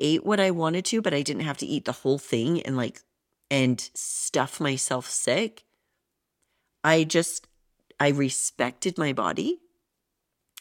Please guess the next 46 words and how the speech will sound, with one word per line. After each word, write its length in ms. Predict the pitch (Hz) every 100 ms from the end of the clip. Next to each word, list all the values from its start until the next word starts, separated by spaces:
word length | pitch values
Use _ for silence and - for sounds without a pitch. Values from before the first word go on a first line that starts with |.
| _ _ _ _ _ _
And, 240 | 196 208 -
and 160 | 208 208
sometimes 400 | 226 262 285 262
they 140 | 247
come 240 | - 240 226
back 240 | 220 220
doing 260 | 220 220 214
that 140 | 202
and 100 | 208
they're 160 | 214 208
like, 120 | 202
"The 80 | 208
scale 320 | - 220 220
went 200 | 233 214
up 140 | 202
three 180 | - 202
pounds, 260 | 202 202 202
but 100 | 202
I 80 | 202
don't 220 | 202 -
care 420 | - 277 359 - _ _ _ _ _ _ _ _ _
because 240 | 208 233
I 60 | 220 226
enjoyed 320 | 214 208 208
myself 460 | 226 226 - 175 185 -
and 100 | 170
I 80 |
made 260 | 165 160 160
this 180 | 160 -
trade-off. 460 | 151 139 - - - _ _ _ _ _
I 220 | 165 180
said 320 | 196 - 185
no 220 | 170 175 208
to 100 | 262
my 120 | 254
goals 280 | 208 196 196
right 180 | 185
now. 180 | 175 170
I 120 | -
said 240 | 156 151 156
yes 240 | 160 170
to 80 | - 160
myself 300 | 151 143 147
and 80 | 135
my 80 |
family." 400 | 127 98 98 -